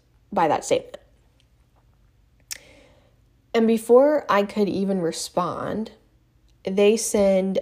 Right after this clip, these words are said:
another message. And this was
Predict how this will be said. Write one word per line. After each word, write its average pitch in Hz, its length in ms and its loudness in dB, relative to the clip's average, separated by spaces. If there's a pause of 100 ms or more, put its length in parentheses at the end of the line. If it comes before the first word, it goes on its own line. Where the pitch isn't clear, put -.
(100)
another 196 800 -2
message. - 840 -4 (1600)
And 202 560 4
this 262 320 2
was 175 540 2